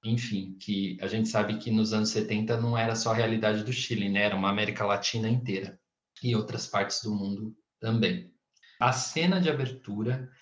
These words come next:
é uma das cenas mais inesquecíveis que eu já, já presenciei. Ele é um começo bem ritualístico, é uma abertura bonita, plástica.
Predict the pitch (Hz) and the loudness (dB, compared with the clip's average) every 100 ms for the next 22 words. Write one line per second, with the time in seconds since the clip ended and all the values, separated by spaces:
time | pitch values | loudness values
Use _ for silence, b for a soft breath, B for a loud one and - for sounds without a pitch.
0 | B - 117 117 120 - 143 139 127 127 | B -4 0 2 0 0 -2 -2 0 2
1 | 123 147 160 170 170 - 160 151 - - | 4 4 0 -2 -2 -4 -8 -8 -10 -6
2 | 113 113 127 147 - - - - _ _ | -4 -2 -2 -2 -4 -8 -10 -16 _ _
3 | _ - 147 147 165 185 170 139 165 - | _ -6 -2 0 2 2 0 2 0 0
4 | - 160 156 175 - 170 135 120 117 - | -4 -2 -2 -2 -2 0 0 0 -4 -14
5 | _ _ _ _ _ _ _ _ - 104 | _ _ _ _ _ _ _ _ -6 -6
6 | 95 104 104 110 123 110 113 104 120 139 | -4 -4 -4 -2 2 2 2 0 0 0
7 | 143 170 139 117 101 110 - - - 113 | 0 -2 0 2 2 0 0 -4 -4 -2
8 | 107 107 107 - 113 107 98 - - - | 0 0 -4 -4 -2 0 2 0 -6 -12
9 | - _ _ - 117 107 101 110 - 165 | -18 _ _ -8 0 2 2 0 -2 -2
10 | 175 - 104 101 117 - - 156 | -2 2 6 6 4 -2 -4 -8